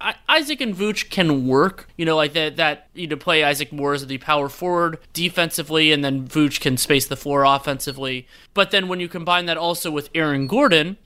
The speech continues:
then it, then you have another, another guy who I don't really trust completely as a shooter. And the defense can work. I mean, we've seen, we've definitely seen that happen in the past, most notably when they were, I think, number two in defense from New Year's on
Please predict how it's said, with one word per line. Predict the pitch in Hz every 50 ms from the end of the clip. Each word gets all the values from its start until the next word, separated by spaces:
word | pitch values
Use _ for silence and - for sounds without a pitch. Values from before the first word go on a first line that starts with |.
| _ _ _
then | - 139 139 185 202 196 190
it, | 190 170 - - 156 151
then | 170 170 170 165 165 160 - -
you | 156 156 147 151
have | 147 139 143
another, | 143 151 151 147 151 151 156
another | 156 160 165 156 160 156
guy | 147 156 151 151 156
who | 147 151 143 143 -
I | - 151
don't | 151 151 151 -
really | - 147 147 147 143 139
trust | - - 151 143 - -
completely | 147 131 147 151 139 135 131
as | 120 -
a | 127
shooter. | - - - 262 240 208 208 196 185 175 175 _ _ - - -
And | 190 196 190 185 175 165 147 - -
the | 160 160 180
defense | 156 170 247 269 - 302 240 214 -
can | - 240 165
work. | 143 147 190 -
I | 151
mean, | 139 139 139
we've | 139 135 127
seen, | - - 147 143 143 185
we've | 147 139 127 123 -
definitely | 156 156 151 165 156 147 143
seen | - - 143
that | 143 135
happen | 139 139 - 139 131
in | 123
the | 117
past, | 156 156 156 151 - -
most | 139 131 127 -
notably | 151 147 143 139 143 143
when | 139 135 131 131
they | 135 131
were, | 131 131
I | 127
think, | - 156 147 110
number | 156 156 156 143 135
two | - - - - - 202 208
in | 190 147 143
defense | 131 151 160 - 156 139 127 127 -
from | - 143 135 135
New | 135 143
Year's | 147 143 143 147 139 131 120
on | 120 135 139 139 135 127 123 120